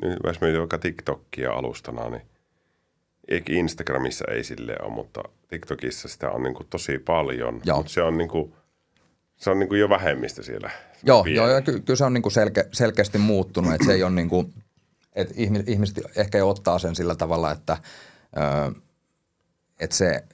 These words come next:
Speaker 2: et jos sä oot niinku kauhean aggressiivinen tai päällekäyvä tai jotain, niin se on niinku,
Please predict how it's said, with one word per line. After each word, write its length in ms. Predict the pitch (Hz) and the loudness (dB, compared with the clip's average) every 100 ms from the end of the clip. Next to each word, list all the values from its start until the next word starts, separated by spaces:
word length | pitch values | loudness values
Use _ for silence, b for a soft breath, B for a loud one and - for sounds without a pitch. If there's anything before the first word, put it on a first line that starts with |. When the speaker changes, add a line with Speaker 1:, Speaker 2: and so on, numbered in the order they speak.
| - | -8
Speaker 2:
et 160 | 87 90 | -4 0
jos 200 | 82 - | 0 2
sä 100 | 92 | 4
oot 240 | 95 90 | 4 2
niinku 220 | 82 76 | 0 -2
kauhean 440 | - 71 78 82 - | 0 0 0 0 0
aggressiivinen 880 | 78 76 80 - - 76 76 76 69 | -2 -2 -4 -4 -2 -2 -2 -4 -2
tai 200 | 73 73 | 0 -2
päällekäyvä 880 | - 82 76 76 76 - 69 67 78 | 0 2 2 0 -2 -2 -2 0 0
tai 240 | 71 80 | 0 0
jotain, 380 | 78 76 73 78 | 0 0 0 -2
niin 80 | 85 | -2
se 140 | 87 | 0
on 160 | 82 85 | 0 -2
niinku, 340 | 85 85 - | -4 -4 -6